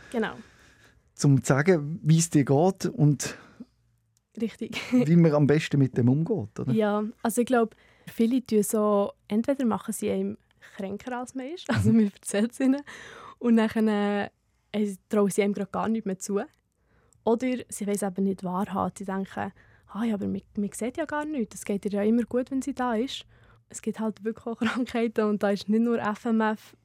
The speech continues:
Speaker 1: wo man nichts sieht.
Speaker 2: Mhm. Fast
Speaker 1: Aber
Speaker 2: alle Autoimmunerkrankungen
Speaker 1: Genau, aber
Speaker 2: sind
Speaker 1: das heisst nicht,
Speaker 2: unsichtbar.
Speaker 1: dass nicht etwas ist. Ja, einfach, dass man eben gute Ratschläge oder so, es ist sicher lieb gemeint und vielleicht weiss man in dem Moment auch nicht sonst was sagen.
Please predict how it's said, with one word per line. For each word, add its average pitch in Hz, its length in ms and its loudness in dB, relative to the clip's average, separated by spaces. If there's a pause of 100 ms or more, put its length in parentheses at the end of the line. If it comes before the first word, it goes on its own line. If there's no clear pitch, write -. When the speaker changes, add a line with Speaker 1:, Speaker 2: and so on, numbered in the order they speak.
Speaker 1:
wo 202 160 -4
man 196 420 -4 (580)
nichts 208 520 -4
sieht. 202 260 -6
Speaker 2:
Mhm. 113 80 0 (400)
Fast 127 240 2
Speaker 1:
Aber 113 100 0
Speaker 2:
alle 127 140 2
Autoimmunerkrankungen 123 840 -2
Speaker 1:
Genau, 214 380 -4
aber 202 100 -6
Speaker 2:
sind 190 160 -4
Speaker 1:
das - 120 -8
heisst 208 280 -6
nicht, 214 140 2
Speaker 2:
unsichtbar. 208 420 -4
Speaker 1:
dass - 280 -16
nicht 214 220 0
etwas 202 400 -8 (140)
ist. - 420 -6 (320)
Ja, 196 340 -6 (420)
einfach, 202 640 -8 (360)
dass - 160 -12
man 202 340 -6 (580)
eben 208 160 -2
gute 226 320 -2
Ratschläge 220 560 -2
oder 208 120 -8
so, 220 140 -4
es 202 140 -4
ist 190 120 -14
sicher 233 220 -4
lieb 214 360 0
gemeint 220 400 0
und 214 60 -6
vielleicht 214 260 -2
weiss 208 160 -4
man 208 120 0
in 190 40 -10
dem 208 160 -2
Moment 208 340 -4
auch 202 80 -2
nicht 208 280 -4 (100)
sonst - 320 -8
was 196 300 -6
sagen. 262 360 -6